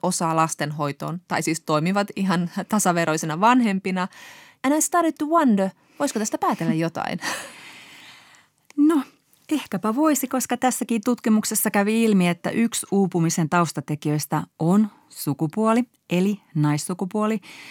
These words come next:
Speaker 2: mistä täällä naisasiatoimistossa ei olla kauhean yllättyneitä, emmehän.
Speaker 1: Emme ole.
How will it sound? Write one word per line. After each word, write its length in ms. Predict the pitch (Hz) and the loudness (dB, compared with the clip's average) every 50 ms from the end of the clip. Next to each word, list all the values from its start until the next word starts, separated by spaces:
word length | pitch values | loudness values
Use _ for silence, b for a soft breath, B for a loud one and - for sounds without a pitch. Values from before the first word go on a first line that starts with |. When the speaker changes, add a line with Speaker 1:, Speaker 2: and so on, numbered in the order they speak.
| B B B B B | B B B B B
Speaker 2:
mistä 240 | - 185 175 - 170 | -4 -4 -2 -2 -2
täällä 260 | 156 175 170 175 180 165 165 - | 0 0 2 2 2 0 0 0
naisasiatoimistossa 1160 | 165 143 143 156 - - 180 - 214 202 - 208 208 208 208 202 - 220 214 - - 226 214 202 - - | 0 2 2 0 0 -2 -2 -2 -2 0 0 2 2 2 2 0 0 -4 -4 -4 -2 -2 -4 -4 -4 -4
ei 140 | - 165 160 | -2 -2 0
olla 120 | 175 170 - | -2 -2 0
kauhean 400 | - 160 160 165 151 143 143 135 - | 0 2 2 2 2 2 0 -4 -4
yllättyneitä, 760 | - 165 175 196 226 220 - - 214 220 220 220 208 233 220 196 - - | -4 -4 -2 0 -2 -2 -2 0 0 2 2 0 0 -2 -2 -4 -4 -4
emmehän. 480 | - 160 156 151 160 190 196 233 220 208 B B B B B B _ _ _ _ _ _ _ _ _ _ _ - - - - | -2 0 2 2 2 4 4 4 2 2 B B B B B B _ _ _ _ _ _ _ _ _ _ _ -14 -12 -8 -6
Speaker 1:
Emme 220 | 185 185 180 160 | -4 -4 -2 -2
ole. 200 | 151 156 160 160 | -4 -6 -6 -10